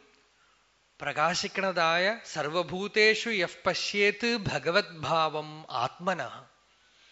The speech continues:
ഭൂതാനി ഭഗവതി ആത്മനി ഏഷ ഭാഗവതോത്തമഃ. സമം സർവേഷു ഭൂതേഷു തിഷ്ഠന്തം പരമേശ്വരം വിനശ്യത്സു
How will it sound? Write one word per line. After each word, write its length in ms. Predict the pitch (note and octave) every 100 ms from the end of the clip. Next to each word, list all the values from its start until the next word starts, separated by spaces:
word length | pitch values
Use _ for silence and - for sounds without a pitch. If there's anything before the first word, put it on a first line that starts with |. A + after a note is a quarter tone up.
| - _
ഭൂതാനി 800 | C#3+ C3+ F#3 F#3+ D#3 D3 C#3 B2+ A#2+
ഭഗവതി 500 | C#3 D#3 D3+ C3+ A#2 G#2+
ആത്മനി 480 | C3+ - C3+ B2 A#2 - _ - - -
ഏഷ 320 | A#2 D#3 - D3+
ഭാഗവതോത്തമഃ. 1200 | A#2 - A2 D3 F3+ F3 C#3+ B2+ - D#3 D3 - - _ _ _ _ _ _ _ _ _ _ _
സമം 560 | - - C3 C#3 F3 G3
സർവേഷു 640 | F#3+ B2 D3 E3+ E3 -
ഭൂതേഷു 720 | C3+ - D#3 E3 D3+ B2+ C#3 A2 - - - -
തിഷ്ഠന്തം 800 | C#3+ - - D#3+ F3 E3+ D3+ C#3
പരമേശ്വരം 800 | B2+ A#2 C#3+ F3+ - - B2+ G#2+ G2+ _ - - - -
വിനശ്യത്സു 960 | A#2+ C3 D3 E3 - C#3+ B2+ - -